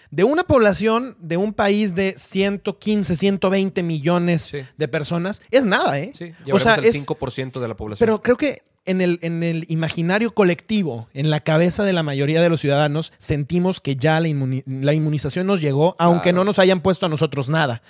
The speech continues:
Speaker 2: Claro.
Speaker 1: O sea, con el sentir que nuestros abuelitos ya están vacunados,
Speaker 2: Que ni,
Speaker 1: ahora,
Speaker 2: ni ellos,
Speaker 1: que ni
Speaker 2: ¿eh?
Speaker 1: siquiera, ¿eh?
Speaker 2: Ni
Speaker 1: Ajá,
Speaker 2: ellos.
Speaker 1: claro.
Speaker 2: De hecho, a, el gobierno federal, nuestro presidente,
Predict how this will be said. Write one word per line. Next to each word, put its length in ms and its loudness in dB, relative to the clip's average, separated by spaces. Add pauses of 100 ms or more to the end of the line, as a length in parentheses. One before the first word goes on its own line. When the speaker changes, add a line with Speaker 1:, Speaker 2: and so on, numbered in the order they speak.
(120)
Speaker 2:
Claro. 120 -18
Speaker 1:
O 40 -12
sea, 120 0
con 140 -2
el 100 2
sentir 340 -2
que 100 0
nuestros 360 -2
abuelitos 800 2
ya 180 2
están 260 -2
vacunados, 760 -2 (500)
Speaker 2:
Que 80 2
ni, 80 4
Speaker 1:
ahora, 500 8
Speaker 2:
ni 160 -6
ellos, 120 -2
Speaker 1:
que 80 4
ni 80 6
Speaker 2:
¿eh? 20 6
Speaker 1:
siquiera, 420 4
¿eh? 220 -4
Speaker 2:
Ni 60 -2
Speaker 1:
Ajá, 100 0
Speaker 2:
ellos. 200 0
Speaker 1:
claro. 140 -8
Speaker 2:
De 120 -2
hecho, 260 -8
a, 240 -6 (180)
el 220 -4
gobierno 340 -4
federal, 440 -6 (400)
nuestro 400 -8
presidente, 840 -6